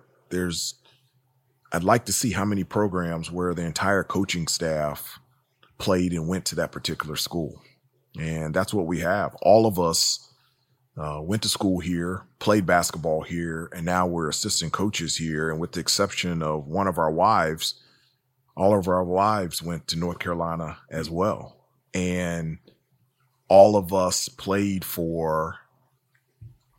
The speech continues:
three, four different head coaches. You know, some of us played for Coach Smith, some of us played for Coach Guthridge, some of us played for Coach Doherty, and some of us played for, uh, Coach Williams.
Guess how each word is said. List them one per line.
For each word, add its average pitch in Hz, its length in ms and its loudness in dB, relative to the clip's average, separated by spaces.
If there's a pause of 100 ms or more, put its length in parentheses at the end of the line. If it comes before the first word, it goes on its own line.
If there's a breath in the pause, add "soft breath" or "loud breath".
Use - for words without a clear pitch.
(520)
three, 101 400 -2 (160)
four 120 300 2
different 95 380 -6
head 107 160 -4
coaches. - 600 -8 (1120)
You 98 100 -2
know, 82 40 0
some 101 260 2
of 95 120 -2
us 95 100 -2
played 113 280 2
for 104 120 -2
Coach - 280 0
Smith, 123 360 0
some 98 300 0
of 92 160 0
us 90 100 -2
played 98 280 -2
for 90 120 -6
Coach 98 300 -4
Guthridge, 123 460 0
some 98 280 0
of 92 220 -2
us 92 160 0
played 95 320 0
for 92 100 -6
Coach 90 300 -4
Doherty, 117 560 0
and 82 180 -4
some 104 240 0
of 101 160 0
us 101 160 -2
played 107 400 -2
for, 101 320 -2 (460 soft breath)
uh, 104 180 -2
Coach 101 280 0
Williams. 101 600 -2